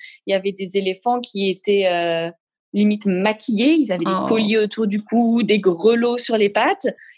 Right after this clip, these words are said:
Speaker 1: et ils portaient une charge sur leur dos pour attirer les touristes. Et donc, il y avait de la musique, les éléphants secouaient leurs trompes,
Speaker 2: Mon Dieu.
Speaker 1: et ils n'attendaient que les touristes. Il y avait des gens qui y allaient, et évidemment, mes enfants avaient des yeux grands ouverts, et je leur ai expliqué que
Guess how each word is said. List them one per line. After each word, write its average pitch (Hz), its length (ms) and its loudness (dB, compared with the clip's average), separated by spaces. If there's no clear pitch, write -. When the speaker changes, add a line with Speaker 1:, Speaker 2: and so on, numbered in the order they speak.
Speaker 1:
et 202 180 -4
ils 202 100 -6
portaient 214 260 -4
une 208 80 -2
charge 254 340 -6
sur 214 160 -2
leur 185 200 0
dos 269 420 0
pour 233 140 -6
attirer 226 280 -2
les 240 140 -4
touristes. 415 380 0
Et 233 120 -4
donc, 214 160 -4
il 220 40 0
y - 20 0
avait 202 140 2
de 196 40 -4
la 190 120 2
musique, 226 540 -2
les 226 240 -2
éléphants 196 420 -2
secouaient 208 400 -2
leurs 190 200 0
trompes, 277 480 0
Speaker 2:
Mon 220 180 0
Dieu. 190 280 -2
Speaker 1:
et - 120 -2
ils 208 80 -4
n'attendaient 214 520 -6
que 254 80 -4
les 240 180 -2
touristes. 392 380 0
Il 240 80 -4
y 220 40 4
avait 202 160 2
des 220 140 0
gens 294 200 2
qui 262 180 -10
y 208 60 2
allaient, 202 320 2
et 208 220 -4
évidemment, 254 640 2
mes 190 200 -6
enfants 196 180 -8
avaient 196 140 -6
des 180 180 -6
yeux 180 60 0
grands 190 220 -4
ouverts, 302 200 2
et 240 80 0
je 190 80 -8
leur 190 120 -2
ai 180 60 0
expliqué 208 520 -2
que 226 220 2